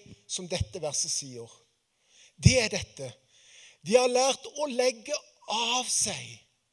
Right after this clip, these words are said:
alt som tynger, og synden som, som lett henger fast ved oss. Og jeg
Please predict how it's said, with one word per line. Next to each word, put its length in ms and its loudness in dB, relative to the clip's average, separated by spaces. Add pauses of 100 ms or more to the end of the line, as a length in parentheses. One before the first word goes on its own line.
(1300)
alt 220 -6
som 240 -4
tynger, 440 -10 (600)
og 80 -6
synden 640 -4 (260)
som, 240 -8
som 240 -6
lett 400 -4 (400)
henger 400 -6 (240)
fast 600 -8 (320)
ved 260 -8 (520)
oss. 200 -4 (1900)
Og 80 -6
jeg 80 -6